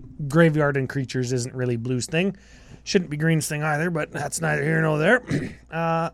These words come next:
it's combo potential. You can cast it for the cheap, or you can cast it for the expensive. You don't need to combo. You can just search for something that has a cool ability that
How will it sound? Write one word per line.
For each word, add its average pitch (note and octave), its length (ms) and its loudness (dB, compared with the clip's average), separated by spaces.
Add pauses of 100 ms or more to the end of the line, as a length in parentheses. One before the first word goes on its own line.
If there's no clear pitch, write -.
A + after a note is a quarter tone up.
(100)
it's F#3+ 160 2 (120)
combo D#3+ 320 2
potential. F3+ 540 -2
You F#3+ 160 0
can D#3+ 160 -4
cast D#3 380 -2
it E3 100 0
for - 160 0
the D#3 80 0
cheap, A#3+ 320 -2
or C#4 60 2
you C4 80 2
can B3+ 80 -6
cast A#3 320 -2
it A3 60 -14
for B3 80 -6
the A#3+ 80 -2
expensive. G3+ 440 -2
You F3 60 4
don't F#3 140 0
need E3+ 180 0
to F#3+ 80 -2
combo. F3+ 420 0 (320)
You E3 100 0
can E3 140 -2
just D3+ 300 -2
search - 420 0
for D#3 340 2 (800)
something D3 440 -2
that C#3+ 80 0
has C#3 140 2
a C#3 60 -2
cool C#3+ 260 2
ability C3+ 380 -2
that B2 220 -6